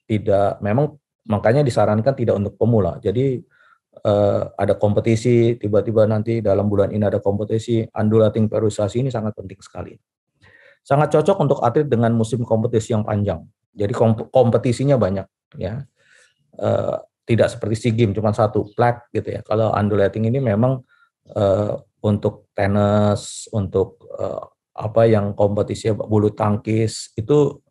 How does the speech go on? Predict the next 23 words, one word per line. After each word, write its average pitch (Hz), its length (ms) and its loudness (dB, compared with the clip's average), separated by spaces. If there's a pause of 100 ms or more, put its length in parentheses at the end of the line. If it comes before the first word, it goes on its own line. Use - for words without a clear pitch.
eh, 113 400 2
lebih 107 240 -2
cocok 107 320 0
sebetulnya. 90 560 -12 (960)
Undulating 151 560 4
dapat 143 320 2
membantu 123 560 2
menjaga 113 400 2
kesiapan 110 480 0
beberapa 104 480 -2
karakter 101 480 -2
fisik. - 320 -18 (400)
Yang 101 240 -2
kontra, 131 640 4 (320)
eh, 101 80 -4
kontranya 107 640 2
adalah 104 400 -2
tidak 107 320 2
bagus 120 240 2
untuk 113 240 0
pemula. 101 400 2
Memang 120 240 -2
tidak 107 240 0